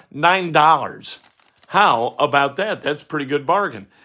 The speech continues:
Pacers sixth in the East. Tyrese Halliburton, an all-star starter. Good for Tyrese. And let's celebrate some birthdays on this Friday, cloudy Friday in Indiana. But you know what? We're between November and March,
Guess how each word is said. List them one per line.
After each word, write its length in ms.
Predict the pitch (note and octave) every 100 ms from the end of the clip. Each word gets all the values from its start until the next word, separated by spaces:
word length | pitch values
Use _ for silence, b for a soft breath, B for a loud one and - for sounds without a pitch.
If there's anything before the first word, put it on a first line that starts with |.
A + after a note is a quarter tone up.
| b b b _ _
Pacers 440 | E3 F#3 F3+ G3 D#3
sixth 420 | - G#3 G#3+ -
in 120 | F#3+
the 80 | F3
East. 360 | F3 F#3 - -
Tyrese 400 | G3+ G#3+ G3+ -
Halliburton, 580 | D#3+ F#3 F3 F3+ F#3 F3+
an 140 | E3
all-star 680 | - E3 F#3 F3+ - E3 D3
starter. 720 | - - E3 F3+ G3+ A#3+ A3+ b b b b
Good 240 | G3 G3+
for 140 | C#3+
Tyrese. 880 | C3 C#3 C3 B2+ D#3+ A#3+ B3 - - - B B B B B
And 260 | G#3+ G#3
let's 260 | E3+ F3+ F3+
celebrate 480 | F#3 D#3+ D#3 D#3 D3+
some 160 | C#3+
birthdays 520 | C#3+ D#3+ D#3+ D#3+ D3+
on 340 | D3 D3 F3+ G3+
this 180 | E3+ -
Friday, 520 | - D#3+ D3+ D3 D#3
cloudy 520 | D#3+ E3+ B3+ C4 G3+
Friday 520 | D3 D3 C#3+ C3+ C3
in 100 | B2+
Indiana. 540 | B2+ B2 A#2+ A#2+ B2 C#3
But 300 | C#3 C3 -
you 160 | C#3+
know 140 | C#3+ D3
what? 340 | D3+ E3 - _ _ _
We're 340 | A#2+ F3 G3 F3+
between 640 | D3+ E3+ - E3+ F#3 F3+
November 500 | E3+ D#3+ F3 F#3+ F#3+
and 100 | F3+
March, 480 | E3+ G3 F3 C#3 -